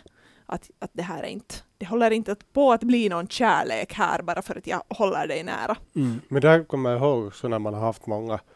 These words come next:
Speaker 3: knullkompisar. Och åt mig har det alltid varit viktigt. Just att man kan mysa med dem och man kan, alltså, sällskapa med dem som vilken annan kompis som helst.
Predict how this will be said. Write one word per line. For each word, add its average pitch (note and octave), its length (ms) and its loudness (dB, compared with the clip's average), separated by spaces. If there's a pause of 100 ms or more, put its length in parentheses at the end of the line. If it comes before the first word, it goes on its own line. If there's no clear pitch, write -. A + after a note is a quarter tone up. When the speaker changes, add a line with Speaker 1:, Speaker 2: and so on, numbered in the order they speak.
(120)
Speaker 3:
knullkompisar. B2+ 800 0 (340)
Och B2 100 0
åt A#2+ 140 2
mig C#3+ 120 6
har D3 80 8
det A2+ 100 6
alltid G#2 200 2
varit G2+ 220 -2
viktigt. A2 340 -4
Just D#3+ 160 2
att B2+ 140 4
man C3 140 2
kan C3 160 2
mysa A#2+ 340 2
med A2+ 160 0
dem G#2+ 220 2
och G#2+ 120 4
man G2+ 140 2
kan, A2 360 -2
alltså, A#2+ 240 0 (520)
sällskapa D3+ 440 4
med D3 140 2
dem C#3 200 2
som D3+ 160 2
vilken D3 260 4
annan C#3 200 4
kompis A#2 380 -2
som B2+ 160 -2
helst. D3 520 0